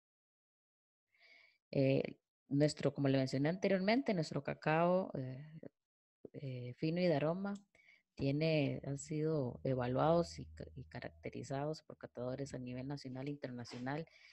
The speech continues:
y le dan, eh, características de, de ricos en aroma con notas de maderas oscuras y, y frutas, pasas y frutas secas con final de especies.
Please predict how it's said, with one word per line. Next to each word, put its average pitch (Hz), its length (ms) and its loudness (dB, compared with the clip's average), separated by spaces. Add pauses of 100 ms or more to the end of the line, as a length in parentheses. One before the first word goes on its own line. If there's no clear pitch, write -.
(160)
y 143 140 -2
le 135 120 2
dan, 143 340 0 (120)
eh, 127 160 0
características 131 1000 0
de, 127 320 -4 (460)
de 135 220 0
ricos 131 400 0
en 143 120 4
aroma 139 380 2
con 127 220 -6
notas 143 480 -2 (100)
de 120 240 -4 (500)
maderas 139 640 6
oscuras 175 540 2
y, 127 220 -4 (600)
y 127 100 -2
frutas, 185 840 2 (680)
pasas 165 580 6
y 135 80 -2
frutas 139 340 -2
secas 175 500 -4
con 131 220 -6
final 127 300 -2
de 135 80 2
especies. 180 840 4